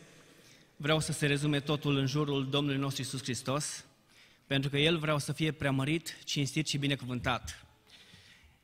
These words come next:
Luna aceasta, pentru foarte mulți, este luna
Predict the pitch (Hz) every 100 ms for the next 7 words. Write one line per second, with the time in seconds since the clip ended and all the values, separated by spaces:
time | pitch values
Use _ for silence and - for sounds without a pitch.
0 | _ _ - 165 185 165 180 180 - 143
1 | 147 143 - 160 - 147 165 156 - 151
2 | - 147 156 147 135 127